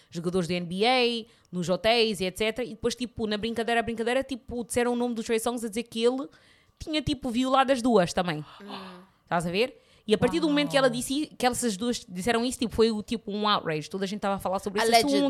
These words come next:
Speaker 1: assunto. Hum. Mas estavam, <laughs> mas toda a gente tava a falar desse assunto por ma-, e, e até foi mais, ahm, tipo, a, a, podia ter sido uma história que as pessoas tivessem acreditado menos por causa que da, do contexto que elas estavam a falar, das, das coisas que elas estavam a fazer.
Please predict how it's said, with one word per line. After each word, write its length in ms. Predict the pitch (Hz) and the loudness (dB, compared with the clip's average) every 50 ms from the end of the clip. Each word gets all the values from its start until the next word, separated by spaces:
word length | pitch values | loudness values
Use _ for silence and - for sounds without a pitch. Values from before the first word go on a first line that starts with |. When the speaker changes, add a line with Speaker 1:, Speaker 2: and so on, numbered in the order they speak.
| 240 185 185 | 0 0 -2
Speaker 1:
assunto. 160 | - - 175 - - - - - - _ _ - | -4 -4 -6 -10 -16 -20 -20 -20 -20 _ _ -12
Hum. 460 | 180 196 208 214 208 196 185 165 147 131 - - 523 - - | -10 -8 -6 -6 -6 -6 -6 -8 -8 -12 -14 -10 -8 -6 -4
Mas 40 | 180 185 | 0 2
estavam, 300 | - 226 233 240 240 226 | 4 4 4 4 2 2
<laughs> 360 | - - 202 - - - 659 | 0 -2 -6 -10 -8 -2 0
mas 120 | 247 208 | 2 4
toda 80 | - 294 | 4 4
a 40 | 285 | 4
gente 100 | 277 254 | 6 6
tava 140 | 285 277 269 | 8 8 8
a 20 | |
falar 180 | 262 277 269 269 | 8 6 4 4
desse 160 | 254 240 226 | 2 -2 -6
assunto 400 | 254 - 320 311 311 285 330 311 - _ | -6 -2 0 0 0 0 0 -4 -4 _
por 140 | - 294 285 | 2 2 2
ma-, 160 | 285 320 - - | 2 0 -4 -6
e, 200 | - 254 254 269 - 262 262 | -4 -6 -6 -4 -2 -2 0
e 40 | 285 | 0
até 160 | 277 285 330 330 | 0 0 -2 -2
foi 140 | 330 320 | -2 -2
mais, 440 | 311 302 302 302 311 269 - - - - | -2 0 0 -2 -2 -2 -4 -6 -4 0
ahm, 500 | - 233 247 247 247 240 240 240 233 226 - _ _ _ _ - | 4 6 6 6 6 4 0 -6 -8 -10 -14 _ _ _ _ -6
tipo, 180 | 202 - - | 0 4 4
a, 260 | 269 277 - - - | 4 4 2 0 0
a, 40 | 226 | 0
podia 320 | 220 220 - 208 269 285 - | 2 0 -2 -4 -4 -4 -4
ter 140 | - 277 | -4 -6
sido 160 | - - 247 262 | -6 -6 -6 -4
uma 120 | 247 254 | -4 -4
história 320 | 240 - 247 247 233 233 220 | -2 0 2 2 4 2 2
que 120 | 226 - 240 | 2 0 -2
as 60 | 220 | -2
pessoas 240 | - - 247 226 - | -2 -4 -6 -6 -6
tivessem 460 | - - 233 202 240 240 - - 233 | -6 -6 -4 -2 -2 -2 -4 -6 -8
acreditado 460 | 220 - 214 185 180 233 214 214 196 | -8 -8 -10 -8 -4 -2 -2 -2 -2
menos 280 | 190 202 226 220 185 - | -2 -4 -4 -4 -4 -8
por 140 | - - 175 | -10 -6 -2
causa 240 | - 202 202 196 185 | 0 0 0 -2 -4
que 140 | - - | -8 -10
da, 340 | 180 175 180 180 170 170 165 | -6 -2 0 0 2 0 -2
do 140 | 160 160 160 | -4 -6 -8
contexto 360 | - 185 170 - 226 240 226 - | -6 -6 -2 0 0 0 0 0
que 40 | 214 | 0
elas 120 | 202 202 | 0 2
estavam 160 | - 196 190 | 2 0 0
a 40 | 185 | 0
falar, 260 | - - 190 180 180 | -2 -2 0 0 0
das, 200 | 180 160 175 170 | 0 0 -4 -6
das 260 | 156 147 160 156 160 - | -6 -6 -8 -8 -6 -4
coisas 200 | - 202 196 - | -2 -4 -2 -2
que 60 | 208 | -2
elas 100 | 180 190 | -2 0
estavam 140 | 196 196 185 | 0 0 0
a 40 | |
fazer. 340 | - 190 165 165 185 214 226 | -2 -6 -6 -4 -4 -4 -6